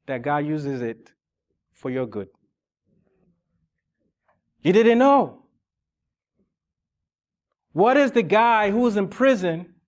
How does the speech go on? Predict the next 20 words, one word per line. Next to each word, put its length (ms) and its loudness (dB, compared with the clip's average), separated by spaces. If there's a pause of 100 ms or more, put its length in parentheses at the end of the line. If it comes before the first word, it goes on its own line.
(1300)
gonna 260 2
do 440 -2 (800)
when 180 2
he 120 2
doesn't 340 2
know 180 4
that 140 2
the 80 0
key 220 0
out 120 2
of 100 -2
the 60 -2
prison 340 0
is 100 0
under 200 2
his 120 2
pillow? 480 -2 (1200)
He 140 2
doesn't 280 4
know. 500 2